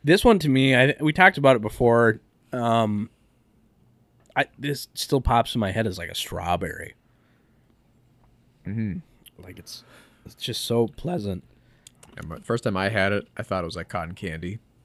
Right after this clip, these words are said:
Speaker 1: Yeah, I can
Speaker 2: And then
Speaker 1: see
Speaker 2: we
Speaker 1: that.
Speaker 2: had, we tried this some other place, and I didn't get the cotton candy vibe.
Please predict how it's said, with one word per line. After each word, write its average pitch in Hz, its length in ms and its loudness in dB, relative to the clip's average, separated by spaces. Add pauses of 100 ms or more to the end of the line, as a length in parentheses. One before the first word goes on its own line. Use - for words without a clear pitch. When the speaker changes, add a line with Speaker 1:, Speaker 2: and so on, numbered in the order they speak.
(760)
Speaker 1:
Yeah, 120 200 -4
I 131 60 -6
can 135 100 -20 (100)
Speaker 2:
And 80 100 -8
then 82 80 -4
Speaker 1:
see 82 40 -6
Speaker 2:
we 82 100 -2
Speaker 1:
that. 104 40 -6 (340)
Speaker 2:
had, 95 120 -16 (1200)
we 107 140 -6
tried 143 300 -4
this 110 140 -4
some 95 220 -4
other 90 200 -4
place, - 640 -12 (1400)
and 85 160 -8
I 67 80 -12
didn't 82 320 -10
get - 140 -14
the - 60 -20
cotton - 280 -14
candy - 280 -14
vibe. 50 360 -18